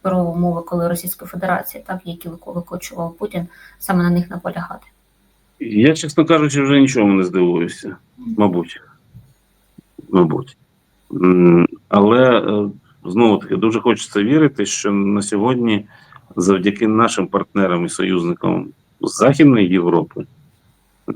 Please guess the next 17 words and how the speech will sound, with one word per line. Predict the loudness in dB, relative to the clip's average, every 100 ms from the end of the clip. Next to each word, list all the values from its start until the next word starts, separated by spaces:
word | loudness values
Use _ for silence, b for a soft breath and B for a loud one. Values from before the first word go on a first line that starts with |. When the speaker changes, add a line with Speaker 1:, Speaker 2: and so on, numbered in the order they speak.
| -4 2 4 4 2
Speaker 2:
нашому | 2 2 4 4
керівництву | 4 4 2 0 -6
вдалося | -2 0 0 0 -4
знайти, | -2 -4 -4 -4 -2 -2 -6 -10
е, | -6
можливість | -2 0 2 2 4 6 4 0 -6 _ _ _ _ _ _ _ _ _
ведення | -4 0 2 2 2
правильного | 0 -2 2 4 4 0 0
діалогу | -2 0 0 -4
саме | -4 -2 -2
з | -4
Трампом, | -4 -6 -10 _ _ _ _ _ _ _ _ _ _ _ _ _ -4
як | 0 0
з |
президентом | 0 2 2 2 0 -6
Сполучених | -6 -2 -2 -4 -12 -14
Штатів. | -10 -10 -10